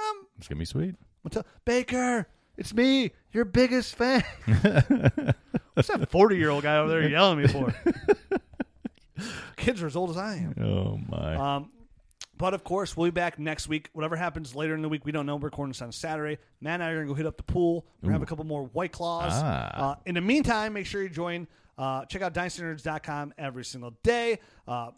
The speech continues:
Speaker 2: join the Facebook group. There's, we're over twenty-five hundred members out there. The amount of information, fantasy polls on there. If you're not on there yet and you've been waiting, what are you waiting for, silly? The season's upon us. You need all the help you can get.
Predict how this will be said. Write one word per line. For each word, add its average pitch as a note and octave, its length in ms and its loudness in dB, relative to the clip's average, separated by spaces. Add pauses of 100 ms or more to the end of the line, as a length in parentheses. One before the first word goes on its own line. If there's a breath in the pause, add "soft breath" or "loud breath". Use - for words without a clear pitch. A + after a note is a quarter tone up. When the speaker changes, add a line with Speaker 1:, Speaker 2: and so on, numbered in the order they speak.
Speaker 2:
join F#3 240 -2
the E3 60 -10
Facebook F#3+ 500 -6
group. F3+ 340 0
There's, D#3 440 -2
we're F#3 200 -4
over G3+ 280 0
twenty-five G3 580 -2
hundred E3 200 -6
members E3 360 -4
out E3+ 160 -6
there. F#3 220 -4 (180 soft breath)
The - 80 -6
amount F3+ 300 -2
of E3 140 -8
information, F3 760 -6 (380 soft breath)
fantasy F#3 400 -2
polls F#3 400 -4
on F3+ 160 -6
there. F#3 240 -8 (200 soft breath)
If D#3 160 -4
you're A3+ 120 0
not C#4 200 -4
on F#3+ 200 0
there C#3+ 120 -2
yet C3 220 -4
and D3+ 80 -6
you've E3+ 100 0
been D#3+ 280 -4
waiting, D3+ 400 -4 (240)
what C4+ 100 -4
are D4 40 2
you D4 80 2
waiting C#4 260 0
for, E3+ 180 -2
silly? F#3+ 380 -4 (160 soft breath)
The G3 80 -4
season's B3 460 -2
upon C4+ 340 -4
us. - 180 -6
You F#3 60 -4
need C4+ 280 2
all A#3 200 2
the B3 80 0
help G#3+ 280 0
you E3+ 120 -6
can E3+ 100 -8
get. A3+ 220 -2